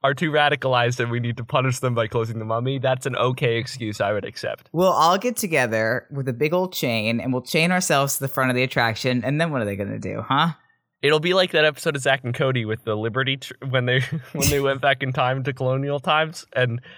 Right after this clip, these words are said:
Speaker 1: they chain themselves to the Liberty Tree and they say, "Don't mess with me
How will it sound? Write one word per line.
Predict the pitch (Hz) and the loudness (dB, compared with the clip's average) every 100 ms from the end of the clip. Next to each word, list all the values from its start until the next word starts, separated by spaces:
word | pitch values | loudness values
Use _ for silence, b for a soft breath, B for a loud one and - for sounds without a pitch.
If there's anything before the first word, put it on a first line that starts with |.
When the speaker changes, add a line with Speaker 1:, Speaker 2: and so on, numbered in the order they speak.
| B _ | B _
Speaker 1:
they | 123 120 120 | 0 0 0
chain | 123 135 127 | -2 -2 0
themselves | 131 131 123 | 0 0 -2
to | - | -2
the | 117 117 | -4 -2
Liberty | 113 117 131 | -2 -4 -6
Tree | 127 147 147 | -4 -4 -2
and | 113 | -2
they | |
say, | 110 117 98 B B - | 0 2 0 B B -4
"Don't | 151 147 123 - | 2 2 2 0
mess | 139 131 127 | 2 2 2
with | 110 - | -6 -2
me | 143 110 | -2 -2